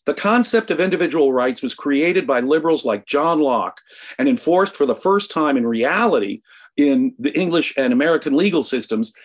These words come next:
uh, you know, a little even be-, before John Locke. We've got the Glorious Revolution of sixteen eighty-eight and the English Bill of Rights that, that followed that. You've got the American Revolution and the American Constitution and Bill of Rights that followed that.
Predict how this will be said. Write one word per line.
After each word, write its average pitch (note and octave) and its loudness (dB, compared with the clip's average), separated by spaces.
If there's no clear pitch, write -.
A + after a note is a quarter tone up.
uh, C#3+ 2
you G3+ 2
know, E3 4
a - 4
little G3 4
even F3+ -2
be-, D#3+ 0
before D3 2
John C3+ 0
Locke. G2+ -2
We've A#2+ -6
got C#3 0
the A#2 2
Glorious D3 2
Revolution C#3+ 0
of B2 -4
sixteen - -2
eighty-eight C#3 0
and C3 -2
the C#3+ -2
English F3+ -2
Bill B2+ 0
of G#2 0
Rights A2 -2
that, A#2 -2
that A#2 -6
followed C3+ 2
that. D3 -2
You've B2+ 0
got C#3 2
the B2 2
American D3 0
Revolution A2 -2
and C3+ -2
the C3+ 4
American D#3 0
Constitution B2 -4
and G#2+ -2
Bill A#2 0
of G#2 -2
Rights G2+ -2
that - -6
followed C#3+ 2
that. F3 -2